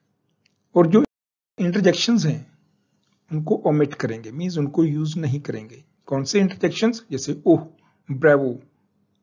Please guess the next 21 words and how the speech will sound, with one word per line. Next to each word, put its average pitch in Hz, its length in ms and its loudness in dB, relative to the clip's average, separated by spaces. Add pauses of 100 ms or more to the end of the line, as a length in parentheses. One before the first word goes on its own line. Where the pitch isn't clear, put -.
(120)
हश, 147 180 -4 (680)
अलास, 131 600 0 (220)
हुर्रा, 151 320 4 (580)
एटसेटरा। - 520 -16 (640)
ये 139 320 2
वाले 214 240 4 (360)
जो 143 140 -6 (200)
इंटरजेक्शंस 143 680 -6
हैं 196 140 -14
इनको 156 280 -8
हम 156 200 -6 (100)
हटा 123 260 -8
देंगे, - 380 -20 (640)
इनडायरेक्ट 143 360 6
स्पीच - 400 -2
में 196 80 2
इनको 226 260 -2 (220)
रिमूव 143 220 6 (100)
कर 104 100 -8
देंगे। - 320 -20 (1600)
Example, 127 520 2